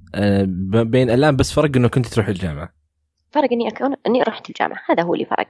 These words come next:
Speaker 2: نفس الحكاية، نفس الموال، نفس النوم ال-، الكثير، آه،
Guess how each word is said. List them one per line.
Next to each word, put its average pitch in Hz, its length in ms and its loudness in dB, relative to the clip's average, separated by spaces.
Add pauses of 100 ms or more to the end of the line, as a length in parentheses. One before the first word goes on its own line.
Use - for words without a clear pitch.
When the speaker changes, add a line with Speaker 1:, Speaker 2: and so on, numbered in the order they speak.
(120)
Speaker 2:
نفس - 320 -4
الحكاية، 156 460 0
نفس - 240 -6
الموال، 170 340 2
نفس 180 220 -2
النوم 175 440 2
ال-، 165 800 2 (680)
الكثير، - 880 -2
آه، - 160 -8